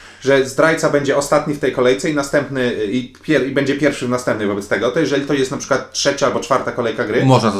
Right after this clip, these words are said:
Speaker 2: za-, załatwić
Speaker 1: tak, to
Speaker 2: kolonie.
Speaker 1: on widzi, który będzie, on wie, kiedy będzie ostatni, on widzi, jakie ma cele, on nie musi się w ogóle ujawniać, on może być najlepszym graczem, może iść super i potem jak jest jego kolejka, pach, pach, jest po grze. Nie dało się znaleźć tego zdrajcy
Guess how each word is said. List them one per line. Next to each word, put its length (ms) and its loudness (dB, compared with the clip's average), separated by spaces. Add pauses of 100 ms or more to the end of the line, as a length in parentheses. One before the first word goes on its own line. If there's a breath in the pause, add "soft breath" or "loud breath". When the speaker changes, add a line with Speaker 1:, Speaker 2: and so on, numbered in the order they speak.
(160)
Speaker 2:
za-, 60 -4
załatwić 420 -6
Speaker 1:
tak, 320 2
to 80 6
Speaker 2:
kolonie. 300 2
Speaker 1:
on 180 0
widzi, 300 -2
który 260 0
będzie, 320 0
on 140 -2
wie, 240 0
kiedy 260 2
będzie 260 0
ostatni, 340 -2
on 80 -4
widzi, 180 -4
jakie 160 0
ma 100 -2
cele, 240 4
on 120 2
nie 100 2
musi 220 0
się 180 2
w 40 0
ogóle 200 2
ujawniać, 420 2
on 80 -4
może 140 0
być 140 -2
najlepszym 360 -4
graczem, 300 0
może 220 0
iść 120 -2
super 380 0
i 40 -6
potem 220 -4
jak 120 -6
jest 120 -6
jego 140 -4
kolejka, 320 2
pach, 220 0
pach, 140 0
jest 160 -2
po 80 2
grze. 240 0 (240 loud breath)
Nie 100 -2
dało 240 6
się 140 -2
znaleźć 400 0
tego 180 -6
zdrajcy 520 0